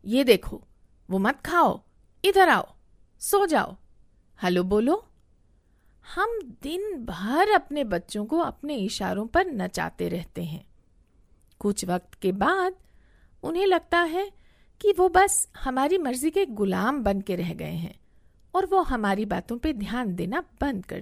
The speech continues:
देते हैं, क्योंकि जितना वो सुनते हैं, हम उनसे और भी ज्यादा बातें सुनने की मांग करते हैं।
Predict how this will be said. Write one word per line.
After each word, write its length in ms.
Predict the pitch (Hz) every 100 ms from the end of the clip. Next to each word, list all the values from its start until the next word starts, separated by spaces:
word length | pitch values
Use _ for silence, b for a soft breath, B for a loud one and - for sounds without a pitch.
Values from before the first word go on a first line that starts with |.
| -
देते 240 | - -
हैं, 240 | 175 175 - _ _ _ _ _ _ _ _ -
क्योंकि 640 | 180 170 170 - 185 269 _ _ _ _ _ _ _ _ -
जितना 800 | 196 202 208 - 262 269 359 466
वो 160 | 339 226
सुनते 600 | - - 175 175 - 311
हैं, 440 | 240 175 185 254 _ _ _ _ _ _ _ _ -
हम 240 | 208 240 -
उनसे 460 | 254 269 - 370 - _
और 560 | - 202 214 226 254 302
भी 220 | 311 415
ज्यादा 400 | 370 392 381 359
बातें 400 | 311 302 - 302
सुनने 420 | 285 269 233 226
की 140 | 208 214
मांग 320 | 185 170 170
करते 340 | - - -
हैं। 300 | 165 175 196